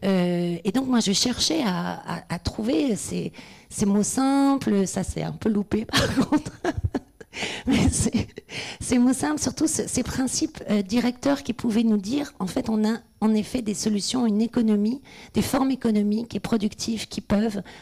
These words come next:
sortir, euh, des choses. Donc, j'ai trouvé six principes. Et puis, ces six principes, je me suis rendu compte qu'elles caractérisaient aussi l'économie de l'Internet, l'économie coopérative, l'économie, euh, collaborative, euh, ou, j'aime bien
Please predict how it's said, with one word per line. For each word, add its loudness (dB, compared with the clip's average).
sortir, -4
euh, 0
des -6
choses. -4
Donc, -4
j'ai 0
trouvé -4
six -8
principes. -14
Et 0
puis, 0
ces -4
six -4
principes, -4
je 0
me 0
suis 0
rendu -2
compte -4
qu'elles -6
caractérisaient -4
aussi -4
l'économie -2
de -6
l'Internet, -8
l'économie 0
coopérative, -6
l'économie, 0
euh, -2
collaborative, -4
euh, 0
ou, -2
j'aime -4
bien -2